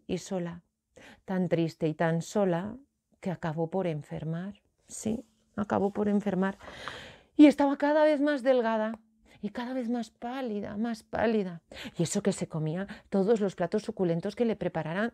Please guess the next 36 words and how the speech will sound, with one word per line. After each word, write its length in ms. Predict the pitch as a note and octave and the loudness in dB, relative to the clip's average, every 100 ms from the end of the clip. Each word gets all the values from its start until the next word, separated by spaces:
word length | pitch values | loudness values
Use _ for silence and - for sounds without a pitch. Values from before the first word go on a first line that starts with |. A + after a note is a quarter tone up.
| - | -6
que 100 | G#3 | -2
le 80 | F3+ | 0
preparaban, 540 | E3+ - D3+ E3+ A3+ | -2 -4 -2 0 0
que 80 | F#3 | 2
eran 140 | G#3 | 2
muchos 420 | F#3 F3+ - B3+ - | 2 0 -2 -6 0
y 120 | B3+ | 4
deliciosos. 680 | A3 G#3 G#3+ F#3+ F#3 F#3+ - - B3 | 6 4 0 -2 -2 -6 -10 -12 -2
Se 160 | - G#3+ | 4 6
los 140 | G#3+ | 6
comía 360 | A3+ A3 D4 - | 2 4 2 4
todos 340 | B3 D4 D4 - - | 4 4 0 -8 -6
hasta 320 | G3 - G3+ | -6 -2 2
la 120 | F3+ | 4
última 380 | F#3 A3 D#4 D4 | 4 4 4 4
miga. 220 | G#3 C#4 | 4 2
Pero 160 | G#3+ G#3 | 2 2
mira, 160 | A3+ D4 | 4 4
mira, 160 | D4+ | 6
mira, 280 | D#4+ D4+ E4 - - - | 6 6 4 0 -20 -14
si 200 | - B3+ | 0 0
está 300 | - E4 F#4+ | 4 4 6
muy 200 | G4 D#4 | 6 10
delgada, 320 | C4 G#3+ F#4+ A4+ - | 8 10 6 4 4
si 120 | D#4+ | 2
se 120 | - | 2
está 240 | A#3 D#4+ F4 | -2 0 2
volviendo 400 | E4+ C#4+ F#4+ - | 2 2 0 0
casi 240 | C#4+ D#4+ | 0 -2
transparente. 1080 | D#4 B3+ - - - G#3 E4+ E4+ - A#3+ G3 _ - _ _ _ - - _ _ _ - - - | -4 -6 -6 -14 -6 -4 -4 -6 -8 -8 -8 _ -20 _ _ _ -20 -20 _ _ _ -20 -16 -2
Llamaron 520 | G#3 A3+ B3+ A3+ - _ _ | 4 4 4 2 0 _ _
a 160 | - E3+ | -4 -4
las, 460 | D3+ D#3 D#3+ - _ - | -2 -6 -10 -16 _ -4
a 160 | F#3 | -2
las 400 | F3 E3 D#3+ - | 0 0 -2 -2
más 320 | F#3+ G#3 C#4+ | 0 0 -2